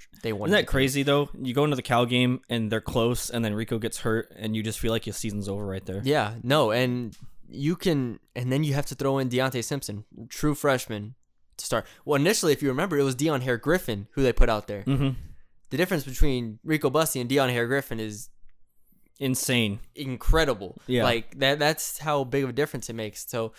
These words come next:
Speaker 1: um, and I just felt like last, um, last year compared to years past is that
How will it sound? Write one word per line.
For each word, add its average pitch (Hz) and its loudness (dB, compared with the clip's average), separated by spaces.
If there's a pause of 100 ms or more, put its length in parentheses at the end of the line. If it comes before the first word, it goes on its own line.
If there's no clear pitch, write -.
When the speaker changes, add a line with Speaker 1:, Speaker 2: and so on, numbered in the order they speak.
(420)
Speaker 1:
um, 107 -2 (1040)
and 151 4
I 131 4
just 151 -4
felt 156 2
like 139 2
last, 131 0 (360)
um, 107 -4
last 147 2
year 127 0
compared 127 -4
to 120 -6
years 127 -4
past 135 -4
is 117 -10
that 113 -2